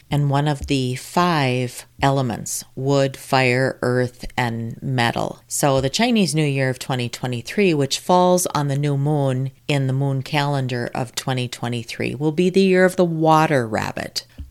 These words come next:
In twenty twenty-two, the unpredictability, high energy water tiger chased us for twelve months long. And I just took a moment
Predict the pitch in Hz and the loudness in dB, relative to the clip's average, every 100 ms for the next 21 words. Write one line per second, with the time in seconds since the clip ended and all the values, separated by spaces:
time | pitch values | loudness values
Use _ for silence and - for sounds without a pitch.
0 | _ 143 135 135 131 - - 180 180 180 | _ 0 0 0 -2 -4 -2 2 2 2
1 | 180 151 127 - 233 220 214 156 139 - | 0 0 -2 -2 0 2 2 2 -2 -2
2 | - 165 175 180 - 160 147 143 135 135 | 0 2 2 0 0 -2 0 -2 0 0
3 | 131 131 120 117 - 160 160 160 - 135 | 0 -2 -4 -6 -2 0 2 2 0 0
4 | 131 131 - 127 123 123 - 139 135 139 | -2 -2 -4 -4 -4 -6 -2 2 2 2
5 | 127 127 120 - 254 247 165 131 127 139 | 0 -2 -8 -4 0 0 0 0 0 -4
6 | - - 262 294 277 - 117 95 - - | -6 0 4 4 2 2 2 2 -4 0
7 | 175 165 - 185 185 185 165 135 127 - | 0 0 4 4 6 4 2 0 0 0
8 | 190 180 127 135 147 165 202 - 262 226 | 2 2 0 0 0 2 0 0 0 4
9 | 185 143 147 143 143 | 6 6 2 0 -2